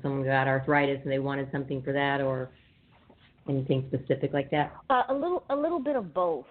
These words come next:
Speaker 2: Uh, I think one aspect <clears throat> of, uh, at least one of my clients' branding is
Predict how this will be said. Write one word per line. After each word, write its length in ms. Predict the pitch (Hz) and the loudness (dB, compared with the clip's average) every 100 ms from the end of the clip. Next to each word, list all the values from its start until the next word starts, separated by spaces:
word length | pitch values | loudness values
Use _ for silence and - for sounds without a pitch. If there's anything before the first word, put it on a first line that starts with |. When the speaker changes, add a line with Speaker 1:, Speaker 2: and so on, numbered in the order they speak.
| - | -6
Speaker 2:
Uh, 20 | |
I 300 | 180 165 196 - | -4 -2 -4 -2
think 220 | 247 190 | -2 -2
one 220 | 196 202 | -6 -4
aspect 720 | 175 170 _ - 156 156 - | -6 -8 _ -6 -4 -4 -10
<clears throat> 60 | - | 0
of, 320 | 160 156 139 139 | 0 0 -4 -12
uh, 360 | 139 135 135 - - | -14 -14 -14 -16 -18
at 140 | 151 | -12
least 160 | 156 156 | -12 -6
one 160 | 165 170 | -6 -6
of 160 | 175 170 | -8 -4
my 180 | 156 151 - | -4 -4 -6
clients' 360 | 170 147 143 - | -8 -8 -8 -4
branding 800 | 147 147 147 _ - 147 143 143 | 0 0 -2 _ -6 0 0 0
is 320 | - 147 151 | 2 4 4